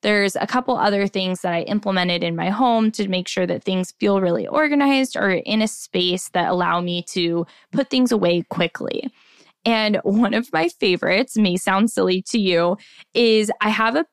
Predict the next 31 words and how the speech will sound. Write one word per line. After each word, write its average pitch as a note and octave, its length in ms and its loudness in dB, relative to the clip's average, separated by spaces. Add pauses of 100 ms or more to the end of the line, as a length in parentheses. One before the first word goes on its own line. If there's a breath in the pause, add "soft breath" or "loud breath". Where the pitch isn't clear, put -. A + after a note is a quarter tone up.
(140)
bin F#3 340 2
under F3+ 580 2
my E3+ 180 0
bed F#3+ 520 0
that F#3 180 -4
can G#3+ 140 0
hold, F#3 400 0
like, E3+ 180 -4
four B3 220 0
pieces G#3+ 380 -2
of F#3+ 100 -4
clothing, - 480 -6
one F3+ 160 0
on E3+ 140 -2
my B3+ 160 2
side A#3 320 0
and G3+ 160 2
one F3+ 120 0
on F3 120 -2
my F3 100 -2
husband's F3+ 480 -4
side. - 320 -2 (340 loud breath)
And B3 120 0
that's C#4+ 180 -2
for A#4 200 0
things C4+ 300 0
like G#3+ 160 0 (240)
P C4 220 0
Js F3+ 560 0
or F3+ 460 0
those G#3+ 240 0